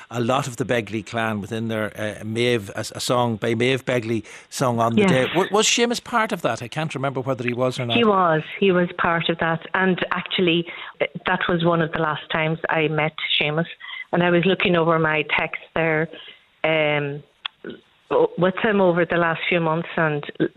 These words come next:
Speaker 2: just a few days ago he sent me a Happy New Year, and
Speaker 1: Mm.
Speaker 2: as we always do, and Happy Christmas, and telling me he was in hospital, but that he was on his way home, and it's hard to get rid of a bad thing, he said. <laughs> So,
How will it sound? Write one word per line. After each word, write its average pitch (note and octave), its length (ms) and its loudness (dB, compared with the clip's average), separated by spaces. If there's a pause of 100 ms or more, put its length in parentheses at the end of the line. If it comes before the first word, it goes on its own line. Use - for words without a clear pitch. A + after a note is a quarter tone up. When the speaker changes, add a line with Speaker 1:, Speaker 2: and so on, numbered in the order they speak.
(140)
Speaker 2:
just D#3 120 0 (500)
a - 60 -6
few E3+ 180 2
days D3 300 2
ago G#3 200 2
he F#3+ 140 4 (100)
sent D#3 280 -2
me D#3+ 260 2 (400)
a F3 40 2
Happy E3 380 2
New D#3+ 180 2
Year, F3 460 2 (240)
and D3+ 240 -2
Speaker 1:
Mm. A#2 120 -8
Speaker 2:
as D#3 220 2
we D#3+ 180 4
always E3 360 4 (100)
do, E3 300 4
and E3 140 2
Happy - 300 -2
Christmas, F3+ 560 0 (120)
and D3 160 -2 (360)
telling E3 300 4
me E3 240 4
he D#3 200 4
was D#3 240 2
in D3+ 100 2
hospital, D#3+ 640 2 (340)
but E3 120 -2
that D#3 160 2
he D#3+ 60 4
was D#3+ 140 2
on E3 160 2
his D#3+ 140 4
way D#3+ 240 4 (260)
home, E3 380 4
and E3+ 160 0
it's - 160 -6
hard E3 220 0
to E3 80 -4
get D#3+ 180 0
rid D#3+ 140 4
of D#3 120 2
a E3 40 -2
bad D3+ 240 0 (100)
thing, G3 200 2
he A3+ 160 4 (380)
said. - 200 0
<laughs> - 60 -10 (500)
So, C4+ 80 2